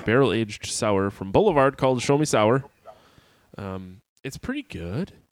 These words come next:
It's not as sour. Uh, I had a discussion with a bartender last night about, uh,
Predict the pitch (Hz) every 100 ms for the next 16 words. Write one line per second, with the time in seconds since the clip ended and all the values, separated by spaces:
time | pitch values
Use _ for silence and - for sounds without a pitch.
0 | _ _ _ - - 127 123 - 104 104
1 | 107 104 104 92 92 95 104 98 - -
2 | 98 - 95 90 - - _ _ _ _
3 | _ _ _ _ _ _ _ - - 92
4 | 90 107 92 85 87 87 98 87 87 _
5 | _ _ _ _ - 90 85 85 90 98
6 | 87 85